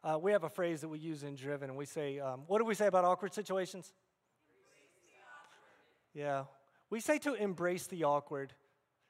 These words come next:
And what I like to follow that up is, is when you embrace the awkward, you can expect the awesome, because that's usually where God shows up.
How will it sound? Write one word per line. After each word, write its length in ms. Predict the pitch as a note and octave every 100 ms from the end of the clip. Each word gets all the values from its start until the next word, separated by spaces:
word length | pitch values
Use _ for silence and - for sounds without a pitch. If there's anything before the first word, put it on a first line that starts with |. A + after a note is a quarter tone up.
| _ _ -
And 60 | F3
what 100 | G#3+
I 40 |
like 180 | A3 G#3+
to 40 |
follow 340 | F3+ G#3+ G3+ F#3
that 120 | D#3+
up 220 | G3 G#3
is, 160 | F3 D3+
is 100 | D3
when 100 | B3
you 140 | C#4
embrace 500 | B3 F3 F3+ G#3+ G#3+
the 180 | B3 G#3
awkward, 380 | F#3+ G#3 B3+ G#3
you 120 | G#3
can 120 | G3
expect 460 | E3+ - - F#3+ D3+
the 140 | E3
awesome, 340 | D#3 D#3 - D#3+
because 220 | D#3+ A3
that's 180 | A#3 A#3
usually 260 | B3 A3
where 160 | G3 F3+
God 280 | D#3 D3+ -
shows 260 | D#3 C3
up. 260 | B2+ B2+